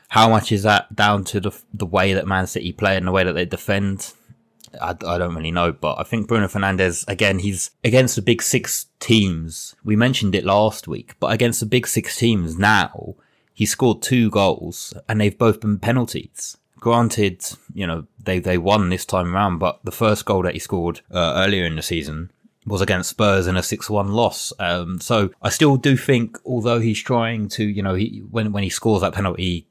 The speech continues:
does go off and celebrate, slide on his knees, put his hands over his ears to try and, you know, block out the, all of the hate that he's been receiving about how he doesn't perform in big games. I still think that there is an air of inevitability that if he is gonna get anything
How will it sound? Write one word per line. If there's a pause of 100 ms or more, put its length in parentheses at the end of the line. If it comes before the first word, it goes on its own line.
does
go
off
and
celebrate,
slide
on
his
knees,
put
his
hands
over
his
ears
to
try
and,
you
know, (120)
block
out
the,
all
of
the
hate
that
he's
been
receiving
about
how
he
doesn't
perform
in
big
games.
I
still (100)
think
that
there
is
an
air
of
inevitability (380)
that (420)
if
he
is
gonna
get
anything